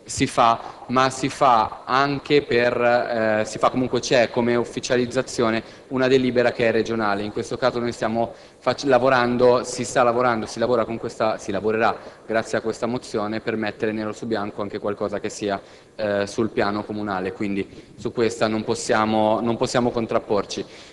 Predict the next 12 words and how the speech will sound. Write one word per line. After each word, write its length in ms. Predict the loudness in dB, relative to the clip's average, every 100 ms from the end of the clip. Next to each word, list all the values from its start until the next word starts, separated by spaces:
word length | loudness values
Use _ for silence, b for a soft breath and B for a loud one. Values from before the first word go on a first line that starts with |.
| B
Mi 120 | 2
permetto 520 | 4 6 4 4 0
però 200 | 4 4
solo 280 | 6 6 6
una, 1000 | 6 4 4 2 0 2 4 4 4 2
eh, 40 |
provocazione, 840 | 4 4 4 2 -2 4 4 4 0
tornando 760 | -2 0 2 2 4 6 6
a 200 | 6 6
due 340 | 4 2 4 4
mozioni 520 | 4 -2 0 0 2
fa. 480 | 4 4 4 0